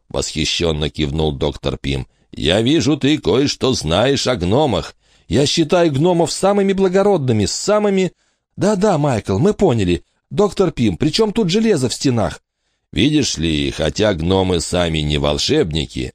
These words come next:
они определенно волшебные существа. Все их постройки пропитаны магией. Чем совершеннее работа, тем сильнее ее магические свойства.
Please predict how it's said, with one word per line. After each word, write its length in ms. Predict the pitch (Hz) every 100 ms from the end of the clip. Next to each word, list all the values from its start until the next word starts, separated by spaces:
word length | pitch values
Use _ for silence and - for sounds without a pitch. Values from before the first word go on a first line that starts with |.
| _
они 260 | 73 78 82
определенно 760 | 71 71 69 78 117 147 139
волшебные 760 | 117 123 - 127 139 78 78 71
существа. 840 | - 69 - 69 - 62 65 65 - _ _ _
Все 260 | - 85
их 140 | 85 -
постройки 720 | 78 - 87 147 147 - 69
пропитаны 680 | - 73 - 135 139 131 135
магией. 720 | 135 113 71 67 64 55 57 _ _
Чем 300 | - 85 85
совершеннее 880 | - 78 80 - 95 92 78 78 76
работа, 640 | 73 71 135 135 73 64 - _ -
тем 160 | 73
сильнее 580 | 76 76 78 82 117 151
ее 220 | 127 110
магические 800 | 110 101 101 117 107 - 90 92
свойства. 760 | - 78 92 69 - 57 57